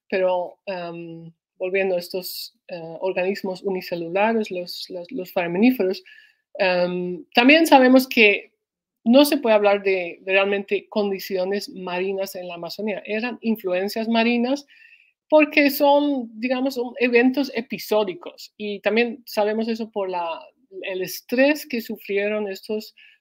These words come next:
organismos unicelulares, los foraminíferos, porque, eh, en uno de los trabajos con Bounce et al y con María Inés Ramos, se, de, de, del Insti-, Instituto Geldi en Brasil,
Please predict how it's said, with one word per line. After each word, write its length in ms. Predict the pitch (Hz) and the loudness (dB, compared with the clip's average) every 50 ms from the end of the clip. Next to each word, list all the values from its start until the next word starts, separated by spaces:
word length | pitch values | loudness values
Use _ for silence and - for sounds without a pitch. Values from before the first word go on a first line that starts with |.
| _ _ _ - | _ _ _ -6
organismos 840 | 196 190 190 190 175 185 196 202 214 208 208 208 214 214 - - - - | -6 -4 -4 -4 -6 -6 -8 -6 -4 -4 -2 -4 -4 -6 -10 -16 -12 -10
unicelulares, 760 | 202 196 196 190 - 196 185 180 175 175 175 185 208 233 240 | -8 -8 -8 -8 -8 -10 -8 -8 -8 -6 -4 -2 -2 -2 -2
los 180 | 220 208 202 - | -2 -4 -6 -6
foraminíferos, 600 | - 196 180 175 185 196 220 233 - 240 226 - | -6 -6 -6 -4 -2 -2 -2 -2 -4 -6 -8 -6
porque, 540 | - 214 208 208 - - 208 208 208 214 220 _ _ _ _ _ _ _ _ _ _ _ _ _ _ _ - - _ _ - | -4 -6 -6 -6 -4 -6 -4 -4 -4 -8 -12 _ _ _ _ _ _ _ _ _ _ _ _ _ _ _ -18 -18 _ _ -8
eh, 320 | 180 180 180 180 175 170 | -6 -6 -4 -4 -6 -6
en 120 | - 175 175 | -8 -8 -6
uno 80 | 180 | -4
de 60 | 190 208 | -4 -4
los 120 | 208 202 | -4 -6
trabajos 420 | - 196 180 170 185 - 240 226 | -6 -6 -4 -4 -4 -4 -6 -8
con 220 | - - 185 175 175 | -8 -8 -10 -6 -2
Bounce 340 | 180 180 202 208 - - 214 196 | -2 -2 -2 -2 -4 -4 -4 -4
et 140 | 196 196 208 | -4 -4 -4
al 200 | 202 202 202 202 | -4 -4 -4 -6
y 20 | |
con 240 | 196 _ - 170 175 | -8 _ -16 -16 -12
María 160 | 170 170 170 | -10 -10 -10
Inés 300 | 170 170 175 185 190 190 | -8 -6 -8 -8 -8 -4
Ramos, 460 | 202 220 220 226 220 220 226 226 - - - - _ _ _ _ | -2 0 0 0 0 -2 -4 -4 -8 -12 -18 -20 _ _ _ _
se, 640 | - - - 208 196 196 190 190 185 180 180 175 170 | -10 -2 0 0 2 2 0 -2 -4 -4 -6 -8 -8
de, 460 | 185 185 180 180 180 175 165 170 185 | -8 -6 -6 -6 -8 -10 -12 -14 -16
de, 600 | 180 185 170 170 165 165 165 165 160 160 156 156 - _ _ _ _ _ _ _ - | -14 -12 -10 -10 -10 -8 -8 -10 -10 -10 -12 -14 -18 _ _ _ _ _ _ _ -18
del 140 | 180 170 175 | -16 -14 -14
Insti-, 280 | 170 - - 185 - _ _ _ _ _ _ | -14 -16 -18 -20 -20 _ _ _ _ _ _
Instituto 580 | - 208 196 - - 185 - - 175 - 196 190 | -8 -8 -8 -8 -10 -12 -12 -12 -6 -6 -4 0
Geldi 460 | 190 233 240 247 247 240 233 220 202 | 2 2 2 4 2 2 0 0 -2
en 140 | 196 196 202 | -2 -4 -4
Brasil, 420 | 208 214 220 - 240 226 233 226 | -4 -6 -4 -4 -2 -2 -4 -4